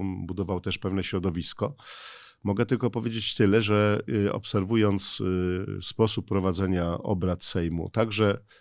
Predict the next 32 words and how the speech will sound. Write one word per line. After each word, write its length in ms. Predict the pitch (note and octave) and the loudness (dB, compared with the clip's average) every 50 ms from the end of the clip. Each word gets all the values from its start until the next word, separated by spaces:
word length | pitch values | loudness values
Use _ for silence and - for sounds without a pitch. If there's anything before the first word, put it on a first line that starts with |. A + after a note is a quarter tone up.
| _ | _
zupełnie 440 | - - G2+ - A#2 A#2 A2+ A2 G#2+ | -6 -4 -2 2 2 4 4 4 4
nowy 240 | G#2 G#2 F#2 G#2 G#2 | 4 4 4 4 6
język, 360 | G#2+ A2+ A2 F#2+ F2+ F2+ - | 6 6 6 4 2 -2 -4
którego 380 | - - - G2 F#2 F2+ F#2 F#2+ | -6 -2 0 2 2 2 0 0
Szymon 280 | - - G#2 G#2 G2 | -2 0 0 2 2
Hołownia 440 | F2 G2 G2 F#2+ F#2+ G2+ G2 F#2 F2 - - - - _ - | 2 2 0 0 0 0 -2 -2 -2 -6 -14 -20 -20 _ -4
używa 540 | - A2+ G2 F#2 G2+ F#2 F2 G2 G#2+ B2 C#3 - - - - - - - - - _ _ - - | -2 0 2 4 4 4 4 4 2 2 0 -4 -16 -20 -20 -18 -18 -18 -20 -20 _ _ -8 -4
jako, 580 | G2 G2+ G#2 G2+ - - G#2+ G2+ G2+ G2 G2 - - _ - - - G#2 G2 F#2+ F#2+ F#2+ F#2 A1 - - | 0 0 0 0 0 2 4 4 4 4 2 0 -6 _ -18 -8 -4 -2 -2 0 0 0 -2 -2 -4 -4
y, 80 | - - | -6 -6
obywatel, 800 | - - G#2 F#2 F#2+ F#2+ F2+ G2+ F#2+ F#2+ - G#2 F#2 F#2 F2+ F#2 - - G2+ F#2+ | -4 -4 -4 -2 -2 0 2 2 2 2 0 0 0 2 2 0 0 0 -2 0
y, 60 | F#2 F#2 | 0 2
i 100 | F#2+ G2 | 2 2
odbiorca 480 | G2 F2+ E2+ G#2 A2+ A2+ - - F#2+ | 2 2 4 4 4 4 4 0 -4
tych 180 | - - F2+ - | -2 -4 -8 -6
treści, 540 | - F#2+ F2+ E2+ - - - A#2 A#2+ C#3+ C#3+ _ - - - - - - _ _ - | -2 -2 -2 -2 -2 -4 -2 -2 -2 -2 -4 _ -20 -20 -20 -20 -20 -20 _ _ -4
nie 100 | - E3+ | 0 2
jako 260 | B2+ G2+ F#2 - G2 | 4 4 4 4 2
jego 220 | F#2+ F#2 E2+ F#2 F#2 | 2 4 2 0 -2
kolega 420 | - - G2 F2+ E2+ D#2+ F2+ F#2 | 0 2 2 2 2 0 -2 -4
tylko 300 | - - F2+ E2 - F#2+ | -2 -4 -4 -2 0 -2
i 40 | F2+ | -2
wyłącznie, 520 | E2+ F#2 F#2 E2+ D#2+ - - B2 B2 C3+ - - - - _ _ _ - - | 0 -2 -2 -2 -2 -2 0 0 0 0 -4 -10 -20 -20 _ _ _ -6 -2
e, 460 | - G2+ G2 G2+ G2+ G2+ G2+ G2+ - - - - | 0 2 2 4 4 4 4 2 0 -2 -2 -2
jestem, 540 | - A2 A2 G#2 - - C3+ C3+ C3+ C3+ | 0 2 2 2 2 2 2 2 2 2
y, 380 | - - - B2+ B2 - C2 C3 A#2 | 0 0 -2 -2 -2 0 0 0 0
niezwykle 460 | A#2 A#2+ A#2 G2 G2+ G#2+ - - A#2+ | 2 2 2 2 0 -2 0 0 0
zadowolony, 560 | A2 B2+ A#2+ B2 C3+ D3+ E3 D#3+ C3 G2 F2+ | 0 0 0 2 2 2 4 4 4 4 2
że 320 | D#2+ E2 F2+ E2+ F2 F#2 - - | 2 0 -2 -2 -2 -4 -8 -10
ktoś 260 | - - A2+ G2+ - | -4 -2 -2 -2 0
taki 260 | - G2 F#2+ - G#2 | -2 -4 -2 0 0
jest, 300 | G2 F#2+ - - - - | 0 0 0 -4 -8 -10
y, 40 | - | -8